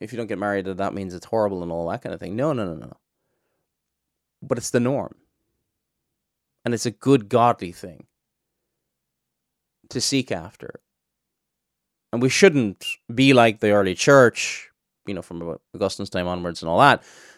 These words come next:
that's seen, you know, things like sex as a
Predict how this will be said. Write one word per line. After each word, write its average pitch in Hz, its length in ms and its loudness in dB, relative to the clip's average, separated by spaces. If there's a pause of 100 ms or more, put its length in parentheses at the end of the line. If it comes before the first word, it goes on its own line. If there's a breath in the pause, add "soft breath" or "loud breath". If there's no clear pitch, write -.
(100)
that's 107 160 -8
seen, 113 440 0 (880)
you 117 80 -8
know, - 60 -10 (280)
things 104 180 -6
like 92 100 -6
sex - 300 -2
as 92 160 -8
a 87 300 -2